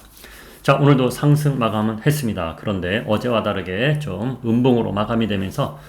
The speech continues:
어, 고점 대비 좀 많이 밀렸죠. 어, 보합까지도 내려왔었고, 어, 그나마, 아, 다시 소폭 상승 마감을 했습니다.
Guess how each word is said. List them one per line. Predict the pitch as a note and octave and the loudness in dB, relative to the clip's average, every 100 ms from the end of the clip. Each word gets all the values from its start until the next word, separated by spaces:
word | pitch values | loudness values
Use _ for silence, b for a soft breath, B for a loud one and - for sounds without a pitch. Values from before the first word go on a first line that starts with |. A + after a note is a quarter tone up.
| B B - | B B -10
어, | F#2 F2+ - | -6 -6 -2
고점 | A#2+ - A2+ | 0 2 2
대비 | G2 F#2+ A#2 | 2 -2 -2
좀 | G2+ | -2
많이 | F#2+ G2 | 0 0
밀렸죠. | F2+ A#2 A#2 - C#3+ D3+ - | 2 2 2 0 -2 -2 -6
어, | F2 - | -8 -2
보합까지도 | - A2+ - A2 G2+ F#2+ | 4 4 4 -2 -2 -4
내려왔었고, | F2+ F#2 F2 F2+ G2+ - - F2 F2 D#3+ F#3+ B B - | -2 -2 -2 -4 -6 -10 -10 -6 0 0 -2 B B -14
어, | D#2+ D2+ | -12 -12
그나마, | - E2+ F#2+ D#3 G3 B B - | -6 0 4 2 2 B B -8
아, | E2+ | -8
다시 | D2+ G2 - B2 D#3 D3 | -6 -8 -4 -4 -4 -4
소폭 | - - - A#2 | -4 -4 -2 -6
상승 | - - B2 A#2 B2+ | -4 -4 -4 -2 -4
마감을 | A2 G2 F#2+ G#2 C3 | -2 -2 -2 -4 -4
했습니다. | A#2 - F#2 D#2+ | -6 -4 -6 -6